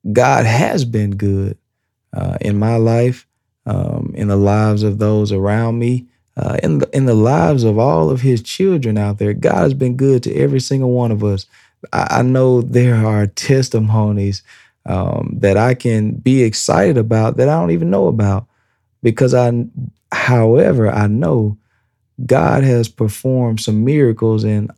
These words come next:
all of our lives. And so that makes me excited, because I love to see God working in us and God working through us.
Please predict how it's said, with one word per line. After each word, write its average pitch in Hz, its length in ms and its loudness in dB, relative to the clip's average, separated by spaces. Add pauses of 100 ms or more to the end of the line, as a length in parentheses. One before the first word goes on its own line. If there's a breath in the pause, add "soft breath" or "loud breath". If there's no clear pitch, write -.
(140)
all 135 260 2
of 120 100 -2
our 113 200 0
lives. 101 540 0 (420)
And 143 80 0
so 156 180 2
that 175 180 2
makes - 380 -8
me 113 220 2
excited, 101 580 -2 (420)
because 123 600 2 (160)
I 131 80 2
love 147 420 4
to 120 140 -2
see 120 480 0 (520)
God 127 360 2
working 110 680 -2 (840)
in 131 180 2
us 117 440 -2 (400)
and 107 180 0
God 123 280 2
working 113 440 0
through 110 380 0
us. 95 200 -6